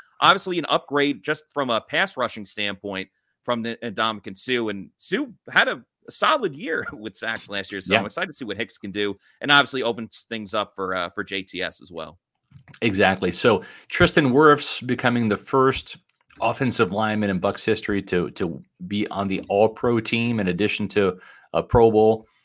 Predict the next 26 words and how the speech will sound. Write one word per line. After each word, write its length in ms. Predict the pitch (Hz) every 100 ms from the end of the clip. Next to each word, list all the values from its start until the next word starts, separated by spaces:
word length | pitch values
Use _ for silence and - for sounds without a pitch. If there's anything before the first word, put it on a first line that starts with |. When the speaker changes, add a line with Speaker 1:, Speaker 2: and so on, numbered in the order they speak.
| _ _
Speaker 2:
So, 500 | - 127 120 113 107
um, 400 | 90 104 101 101
you 100 | 107
know, 100 | 117
as 160 | 101 98
good 200 | 120 151
as 100 | 151
Tristan 400 | - 160 - 123
Wirfs 280 | 113 110 - -
is 360 | 123 160 135
and 180 | 101 92
will 180 | 127 151
be, 240 | 147 160
maybe 300 | 160 123 113
he'll 300 | 110 127 123 _ _ _ -
be 160 | 98 113
on 200 | 113 113
this 220 | 107 -
list, 500 | 104 110 113 - - _ - - -
this 380 | 95 95 - - 95
Bucs 360 | 98 117 -
Mount 220 | 110 110
Rushmore 560 | 104 107 - 107 104 101
all-time 640 | - 113 135 - 120 131 113
roster 440 | 104 135 - 98
list 420 | 82 82 - -